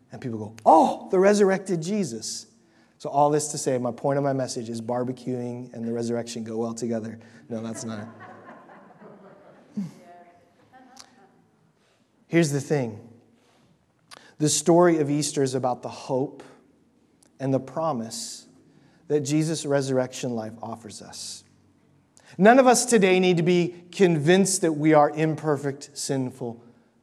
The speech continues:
people. What we need to be convinced of is that God sent Jesus because he loves us and wants us to be free.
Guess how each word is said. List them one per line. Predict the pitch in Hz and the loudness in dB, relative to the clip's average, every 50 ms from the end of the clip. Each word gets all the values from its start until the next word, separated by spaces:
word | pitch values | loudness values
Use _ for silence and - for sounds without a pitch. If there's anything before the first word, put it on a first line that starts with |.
| _ _ _ | _ _ _
people. | - - 123 113 - 95 - - _ _ _ _ _ _ _ _ _ _ _ _ _ _ _ _ _ _ _ _ | -8 -8 -8 -8 -10 -18 -20 -20 _ _ _ _ _ _ _ _ _ _ _ _ _ _ _ _ _ _ _ _
What | - 165 180 180 175 175 | 4 4 6 6 4 4
we | 180 185 180 | 4 4 4
need | 175 180 190 208 226 262 247 226 | 4 6 6 8 8 6 6 6
to | 226 196 | 4 4
be | 170 180 165 | 4 4 2
convinced | 170 - 156 147 131 127 139 135 131 - - | 2 -4 -4 -4 -2 -2 -2 -2 -2 -4 -6
of | 147 131 127 123 127 123 - - | -4 -4 -4 -4 -6 -10 -12 -10
is | - 143 135 | -8 -6 0
that | 135 143 143 147 135 | 0 0 0 0 -2
God | 120 151 147 156 160 175 180 190 196 185 - - - - _ _ | 0 2 2 4 4 4 2 2 -2 -4 -8 -18 -20 -20 _ _
sent | - - - - 185 175 180 185 196 185 - - | -10 -8 -4 -2 0 2 2 0 0 -4 -8 -10
Jesus | 151 143 147 165 175 156 120 113 107 107 - - - - - - _ _ _ _ _ _ _ _ _ | -10 -6 -4 -2 -4 -4 -4 -8 -10 -10 -12 -10 -12 -12 -14 -18 _ _ _ _ _ _ _ _ _
because | - 127 - 143 131 - | -18 -10 -8 -8 -8 -8
he | - - 156 151 147 147 156 - - - - _ _ _ - | -6 -4 -4 -4 -2 -4 -6 -10 -14 -20 -20 _ _ _ -6
loves | 120 127 143 156 151 127 110 - | 0 2 4 4 2 0 -2 -8
us | 117 107 - - - - - - - - _ _ _ _ 147 147 147 _ _ _ _ _ _ _ _ _ _ _ _ _ _ _ | -10 -10 -10 -10 -8 -8 -8 -10 -12 -16 _ _ _ _ _ _ _ _ _ _ _ _ _ _ _ _ _ _ _ _ _ _
and | 117 117 | -18 -14
wants | 113 127 135 135 - | -12 -12 -12 -12 -12
us | - - | -14 -14
to | - - 123 | -14 -16 -18
be | - 110 | -20 -20
free. | - - - 131 120 98 | -20 -20 -20 -20 -20 -20